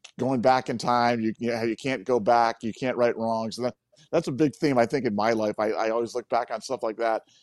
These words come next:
And the Ohio State Buckeyes <laughs> have a chance to come back thirty days later and right all the wrongs with the same team. Not, it's not a different team that's gonna go up there in,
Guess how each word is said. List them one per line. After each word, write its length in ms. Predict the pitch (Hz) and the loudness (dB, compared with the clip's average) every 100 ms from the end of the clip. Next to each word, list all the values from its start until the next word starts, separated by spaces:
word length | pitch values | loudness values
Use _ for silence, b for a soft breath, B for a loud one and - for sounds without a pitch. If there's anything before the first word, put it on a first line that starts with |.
| b - | b -2
And 240 | 123 110 _ _ _ _ - | -2 -2 _ _ _ _ -2
the 100 | 123 | 0
Ohio 280 | 123 208 | 2 0
State 180 | 196 196 | 0 0
Buckeyes 360 | 170 175 127 113 | 2 0 -2 -4
<laughs> 60 | |
have 100 | - | -8
a 60 | 120 | -8
chance 340 | - 170 165 | -8 -8 -8
to 100 | - | -8
come 220 | 143 143 135 | -4 -2 4
back 260 | 139 127 - _ _ _ _ - | 4 2 -2 _ _ _ _ 2
thirty 260 | 160 196 | 4 4
days 300 | 175 175 143 | 4 2 4
later 320 | 143 139 120 107 b b | 4 4 4 0 b b
and 160 | 113 117 | -2 4
right 200 | 139 131 | 4 6
all 220 | 127 135 | 4 4
the 100 | 123 | 0
wrongs 600 | 113 120 104 90 - - _ _ _ | 0 0 -2 -6 -16 -18 _ _ _
with 160 | 135 156 | -6 -4
the 80 | 135 | -6
same 360 | - 170 156 | -2 -2 -2
team. 520 | - 165 156 131 92 76 _ _ _ | -2 -2 -2 -2 -6 -10 _ _ _
Not, 220 | 113 147 135 | 2 2 2
it's 160 | - | 2
not 140 | 170 165 | 2 4
a 40 | |
different 320 | 165 175 151 | 2 0 -4
team 140 | - 139 | -6 -6
that's 140 | 117 | -4
gonna 180 | 135 131 | -4 0
go 80 | 135 | -2
up 100 | 131 | 0
there 120 | |
in, 80 | 127 | -4